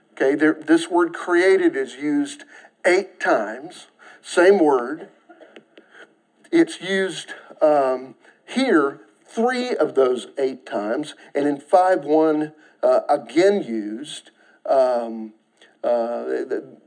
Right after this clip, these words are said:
kind of the idea here is, um, uh, that, um, four times out of the eight times the word created is used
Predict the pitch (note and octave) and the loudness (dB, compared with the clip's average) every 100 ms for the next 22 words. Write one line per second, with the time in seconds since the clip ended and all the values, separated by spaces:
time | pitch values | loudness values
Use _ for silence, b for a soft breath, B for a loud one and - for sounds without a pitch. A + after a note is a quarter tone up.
0 | - - F#3 F3+ D#3 C#3+ C#3+ C#3 C#3+ E3+ | -20 -4 -2 0 0 0 0 -2 0 0
1 | B2+ A2+ G#2+ A#2+ _ b b b D3 C#3+ | 0 -6 -12 -14 _ b b b -4 -2
2 | D3 C3+ - - C3+ A#2+ G#2+ G#2+ G#2 - | -2 -6 -12 -6 -4 -2 -4 -8 -12 -18
3 | _ _ b b b - A#2 A2+ A2 G2+ | _ _ b b b -4 -2 -2 -6 -6
4 | G2+ - - _ _ _ _ _ _ - | -8 -8 -12 _ _ _ _ _ _ -12
5 | - - D3+ D3+ C#3 - - C3 A2+ A2 | -12 -12 0 4 4 2 -2 -2 -2 -6
6 | A2 _ _ _ _ _ _ _ b b | -12 _ _ _ _ _ _ _ b b
7 | b b _ - - - B3 A#3+ A#3 G#3+ | b b _ -20 -8 2 4 4 2 0
8 | G#3 G3 E3 E3 C3+ C3+ F3+ - F3+ E3+ | 0 0 0 0 0 -2 -2 -2 -2 0
9 | D#3+ C#3+ D3+ D3+ - - D3 D#3 D#3+ C#3+ | 0 0 -2 -2 -4 -2 2 4 4 2
10 | B2+ A#2 B2+ B2 B2 B2 - | -8 -12 -14 -12 -12 -14 -18